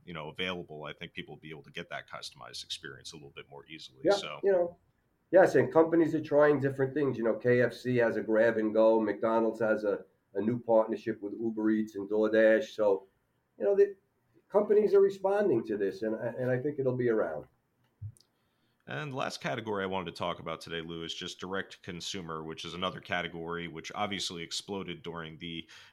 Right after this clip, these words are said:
Speaker 1: early days of the pandemic. So I was wondering if you expect to see that segment continuing to grow in twenty twenty-two and beyond, and basically just a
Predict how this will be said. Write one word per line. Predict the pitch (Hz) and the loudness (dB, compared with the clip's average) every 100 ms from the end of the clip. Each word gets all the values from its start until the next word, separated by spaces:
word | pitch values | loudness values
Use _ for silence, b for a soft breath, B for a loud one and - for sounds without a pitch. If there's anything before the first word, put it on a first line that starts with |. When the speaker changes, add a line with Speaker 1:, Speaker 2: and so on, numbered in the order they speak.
| - | -6
Speaker 1:
early | 123 120 | -2 0
days | 107 98 92 | 0 -2 -4
of | |
the | 92 | -10
pandemic. | - 95 85 87 85 85 | -8 -8 -6 -10 -10 -12
So | - 92 85 | -10 -8 -8
I | |
was | 104 117 | -8 -8
wondering | 139 127 117 | -8 -6 -8
if | 110 | -8
you | 107 | -8
expect | 101 - 107 - | -8 -8 -8 -8
to | 101 | -10
see | 110 | -8
that | 95 90 | -8 -8
segment | - 95 90 90 - | -8 -10 -10 -14 -14
continuing | 92 - 98 92 | -14 -12 -10 -10
to | 87 | -12
grow | 90 95 95 | -10 -10 -10
in | |
twenty | - 98 95 | -12 -12 -12
twenty-two | - 98 92 104 | -12 -12 -12 -12
and | 98 | -12
beyond, | 92 101 107 101 | -8 -6 -6 -8
and | 87 87 | -12 -10
basically | 92 - - 85 80 | -8 -10 -10 -12 -12
just | 95 - | -12 -10
a | 85 85 | -10 -10